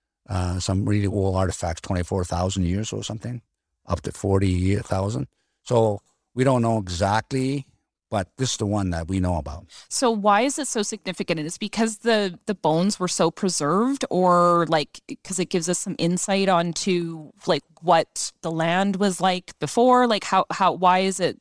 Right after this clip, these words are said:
Speaker 2: so significant?
Speaker 1: All of it.
Speaker 2: Yeah.
Speaker 1: I mean, and I think the main thing was that from an, an ar-, an archaeological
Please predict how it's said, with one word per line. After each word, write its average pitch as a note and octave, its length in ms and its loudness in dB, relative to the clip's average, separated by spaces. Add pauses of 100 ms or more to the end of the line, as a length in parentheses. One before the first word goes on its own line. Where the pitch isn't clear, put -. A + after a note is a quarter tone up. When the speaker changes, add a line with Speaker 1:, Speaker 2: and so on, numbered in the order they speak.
Speaker 2:
so - 280 -4
significant? - 800 -6 (120)
Speaker 1:
All C#3 180 4
of G#2+ 80 0
it. D#2 140 -10 (240)
Speaker 2:
Yeah. E3 160 2
Speaker 1:
I G2+ 60 0
mean, A2 180 -6
and A2 360 0
I B2 120 -4
think F3+ 240 -4
the C#3+ 100 0
main C#3 420 0
thing C3+ 380 -2
was G#2 160 -6
that G2+ 300 -4
from G2+ 280 -4
an, G2 200 -4 (180)
an G#2 180 -4
ar-, G2+ 200 -4 (120)
an F#2 140 -6
archaeological A2+ 760 0